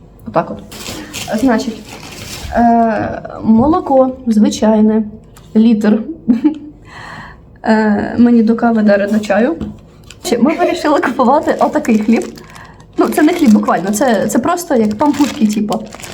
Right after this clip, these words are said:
Вони так, боже, <laughs> пробачте, що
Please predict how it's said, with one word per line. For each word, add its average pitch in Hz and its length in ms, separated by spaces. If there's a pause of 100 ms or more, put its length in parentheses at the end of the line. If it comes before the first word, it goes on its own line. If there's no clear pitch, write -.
Вони 254 300
так, - 200 (580)
боже, 226 280
<laughs> - 540
пробачте, 240 500
що 220 140